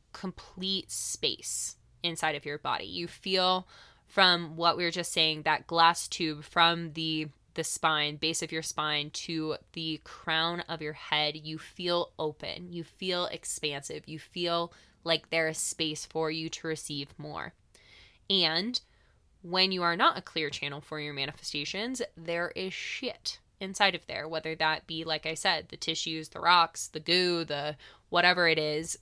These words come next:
clogging that up. And yes, while you are able to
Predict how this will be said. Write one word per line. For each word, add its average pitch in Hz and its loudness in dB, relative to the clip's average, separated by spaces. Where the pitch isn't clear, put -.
clogging 160 0
that 156 0
up. 220 6
And 180 4
yes, 185 8
while 190 4
you 185 -2
are 180 2
able 165 -4
to 165 -2